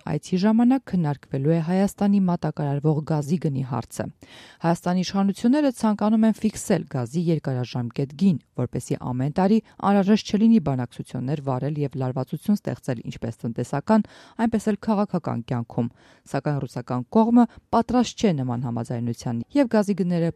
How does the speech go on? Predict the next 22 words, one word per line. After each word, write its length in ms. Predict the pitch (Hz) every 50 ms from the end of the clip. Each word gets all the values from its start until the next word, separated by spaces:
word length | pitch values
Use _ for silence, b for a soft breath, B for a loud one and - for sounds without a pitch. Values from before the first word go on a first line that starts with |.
| -
փոփոխվելու 640 | - 175 - - 185 - - - 180 175 170 170 170
են 120 | 165 156 - - 175
ըստ 200 | - - - 185
միջազգային 560 | 175 - 202 190 165 160 - 180 139 117 117 - -
շուկայի 340 | - 117 - 135 127 123 120 -
կոնյունկտուրայի, 720 | - 123 120 117 117 - - - 120 120 127 120 - 110 135 - _ _ _ _
գրում 280 | - - 202 214 196 165
է 20 |
Ժամանակը։ 580 | 139 - 131 120 117 - - - - - - 113 139 - _ - - - - - - - - - - - - - - - - - - - - - - - - - - - - - - - - - - - - - - - - - _ -
Առավոտի 440 | 190 202 202 208 202 208 202 - 208 190
խմբագիրը 520 | 202 196 185 175 175 160 - 175 185 185 - -
թեև 220 | 180 170 170 151 160
որոշակի 480 | 160 151 160 - - 156 147 - 165 165 139
վերապահումներ 800 | 160 151 156 151 _ - 147 147 131 160 147 147 151 175 208 208
ունի 160 | 254 254 269 262 -
քաղաքացու 560 | - 240 226 240 233 - 240 233 - - 247 - - - 214
օրը 140 | 233 226 226 208
հռչակելու 580 | 214 208 - - 208 202 - - 202 196 196 196 165 -
ձևի, 260 | 214 202 180 196 208 165
բովանդակության 760 | 196 185 170 175 160 165 175 170 - 180 - - 190 180 170 165
և 120 | 185 175 - - 170
ամենակարևորը՝ 760 | 165 180 175 170 165 - - 160 160 160 160 160 160 160